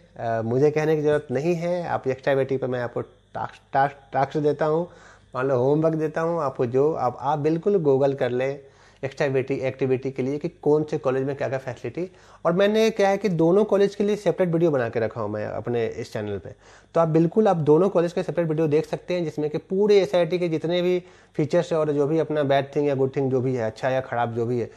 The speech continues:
वो सब आपको देखने को मिलेंगे या सुनने को मिलेंगे। और ऐसे ही टीआईटी की बात करेंगे तो वो भी आपको देखने को मिलेंगे,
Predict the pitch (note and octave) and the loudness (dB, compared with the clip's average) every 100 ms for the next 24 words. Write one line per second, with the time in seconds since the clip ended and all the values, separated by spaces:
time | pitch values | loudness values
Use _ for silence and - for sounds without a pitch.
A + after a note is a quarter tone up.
0 | - - F3 - G#3+ F#3+ E3 E3+ D#3 E3 | -20 -6 -6 0 2 4 2 2 2 2
1 | D#3+ D#3+ D3+ D3+ D#3 D3 C#3+ D#3 D3+ C#3+ | 0 0 0 0 -2 -2 -2 0 0 -2
2 | C#3 C#3+ D3 C#3 B2+ A#2+ F3+ F#3+ F3+ F3 | -2 -2 -2 -2 -2 -2 2 2 4 0
3 | D#3+ F3 E3+ E3 E3+ D#3+ F3 F3+ E3+ F#3 | 0 -2 0 0 0 -2 -2 0 2 4
4 | E3+ C#3+ A#2+ A2+ A2 G2+ G2 F#2+ - | 4 2 -4 -6 -10 -12 -14 -16 -20